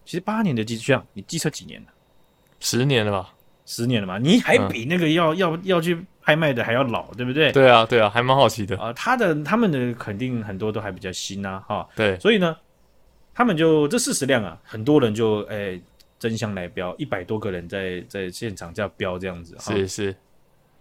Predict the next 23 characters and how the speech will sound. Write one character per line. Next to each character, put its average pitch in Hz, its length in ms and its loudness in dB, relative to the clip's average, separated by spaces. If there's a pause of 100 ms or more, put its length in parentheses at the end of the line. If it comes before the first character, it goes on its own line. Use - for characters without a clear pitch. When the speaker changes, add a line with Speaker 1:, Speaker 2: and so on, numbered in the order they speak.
(640)
Speaker 1:
那 254 120 -2
其 233 240 -4
中 311 180 0
有 139 140 2
一 120 100 -2
辆 127 300 2 (260)
机 143 140 -8
车 123 220 0
很 110 320 -8
特 135 180 -4
别， 101 100 -6
跟 - 120 -14 (160)
其 - 120 -4
他 330 60 -2
四 - 460 -4
十 - 40 -10
九 165 180 0
辆 175 180 4
机 165 120 -6
车 - 140 -2
不 160 180 -4
一 95 120 -4
样。 101 120 -4